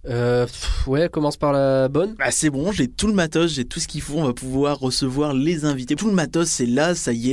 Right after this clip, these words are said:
Speaker 2: est, nickel, les micros à main, le
Speaker 1: Ça, c'est une
Speaker 2: H six, tout ça,
Speaker 1: super
Speaker 2: c'est super.
Speaker 1: nouvelle. Donc, on va pouvoir recevoir des gens enfin.
Speaker 2: Ouais, très bientôt, ça va être cool.
Speaker 1: Mais alors, du coup, euh, la mauvaise nouvelle, c'est quoi ?
Speaker 2: Bah, en fait, euh, tu vois, le budget qu'on avait dit était quand même assez conséquent.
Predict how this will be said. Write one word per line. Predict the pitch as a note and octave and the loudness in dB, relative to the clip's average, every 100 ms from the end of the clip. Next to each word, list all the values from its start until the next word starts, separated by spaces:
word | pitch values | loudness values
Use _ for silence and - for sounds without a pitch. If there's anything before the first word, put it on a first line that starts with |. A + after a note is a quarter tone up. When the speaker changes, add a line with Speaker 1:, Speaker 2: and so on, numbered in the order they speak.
| C#3 | 2
Speaker 2:
est, | |
nickel, | C3+ B2 - C3 B2+ B2 | 2 0 0 -2 0 0
les | B2 | 0
micros | B2+ B2+ B2 - - - | 0 0 -2 -4 -4 -4
à | - | -6
main, | F2 C3+ B2 | -4 -2 0
le | B2 | -2
Speaker 1:
Ça, | C3+ | -2
c'est | - | 0
une | A2 | 0
Speaker 2:
H | |
six, | A#2+ C#3 - | 0 0 0
tout | - | 0
ça, | A2+ - | -2 -2
Speaker 1:
super | |
Speaker 2:
c'est | G3 G3 D#3+ | -2 0 0
super. | G#3 C#4 | 0 0
Speaker 1:
nouvelle. | G4+ G#4+ E4+ D#3+ | 0 2 0 0
Donc, | C#3 | -2
on | D3 | -2
va | C3 | -2
pouvoir | D#3+ D#3+ | 0 0
recevoir | D#3 F3+ F#3 | 0 0 0
des | F3 | 0
gens | G3 A#3 | 0 0
enfin. | F3 F3+ - C4+ - - | 0 -2 -4 -6 -6 -2
Speaker 2:
Ouais, | G3 D#3+ C#3 | 0 0 0
très | - C#3+ | -2 0
bientôt, | C#3+ C#3 D#3+ | 0 0 0
ça | - | 0
va | A2 | -2
être | G#2+ | -4
cool. | - E3 D#3+ E3 B2+ | -4 0 2 2 2
Speaker 1:
Mais | C#3+ | 4
alors, | D3 | 4
du | C#3+ D3 | 2 -2
coup, | G#3+ A#3 | 0 2
euh, | F#3+ C#3+ C#3 C#3 C3+ C3+ C3 | 2 2 2 4 4 4 4
la | C3+ | 2
mauvaise | C3+ C3+ | 2 2
nouvelle, | C#3+ G#3+ | 0 0
c'est | D#3 | -2
quoi ? | F#3 - - - - - - - - - - | -6 -8 -12 -12 -12 -14 -16 -18 -20 -16 -8
Speaker 2:
Bah, | A2+ | -4
en | A#2 A#2 | -2 -4
fait, | - - - G#3+ B3 - - - - | -6 -6 0 2 2 -4 -10 -10 -4
euh, | A2+ B2 B2+ A#2+ A#2 A#2 A2+ G#2 B1+ - - - - - | 0 2 2 2 2 0 0 -2 -6 -10 -12 -12 -10 -4
tu | D#3 | 0
vois, | G3+ | 0
le | |
budget | D3+ B2+ A#2+ D3 | -2 -4 0 0
qu'on | D3 B2+ | 0 0
avait | A#2+ B2 | 0 0
dit | D3+ | 0
était | B2 - | -2 -4
quand | F#2 | -4
même | F#2 | -2
assez | B2 - D#3 | -2 -4 -6
conséquent. | - C3 D3+ D3 F#3+ | -6 -4 -4 -2 -4